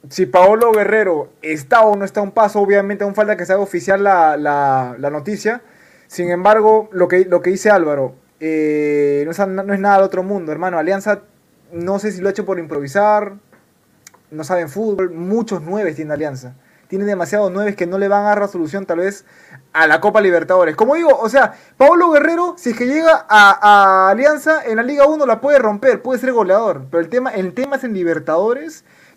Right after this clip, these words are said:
Tiene muchos jugadores en Libertadores veteranos, hermano. Tiene, eh, Aguirre, Barcos, Paolo, y, y, y podemos ir contando.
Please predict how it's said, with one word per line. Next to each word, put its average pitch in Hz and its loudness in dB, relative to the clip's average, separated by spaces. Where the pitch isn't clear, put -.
Tiene 240 -2
muchos 214 -4
jugadores 214 -2
en 180 -8
Libertadores 180 -4
veteranos, 175 -6
hermano. 156 -10
Tiene, 180 -10
eh, 147 -4
Aguirre, 160 -6
Barcos, 165 0
Paolo, 185 2
y, 160 -8
y, 196 -8
y 180 -6
podemos 202 -2
ir 240 -6
contando. 156 -8